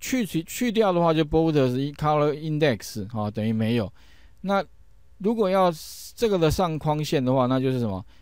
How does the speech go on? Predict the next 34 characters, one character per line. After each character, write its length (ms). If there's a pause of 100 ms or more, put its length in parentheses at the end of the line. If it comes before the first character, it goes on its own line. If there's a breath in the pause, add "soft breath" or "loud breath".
(220 soft breath)
多 180
增 240
加 180
一 60
个 100
border 560
十 340 (100)
啊， 140
border 360
十 260 (520 soft breath)
后 220
面 280
记 180
得 160
加 300
一 40
个 120
刮 260
弧 240 (140)
啊。 80
当 140
然， 100
这 100
个 100
后 160
面 300
的 180
什 140
么 300 (100)
X 480
L 220
H 480
top 340
哦， 180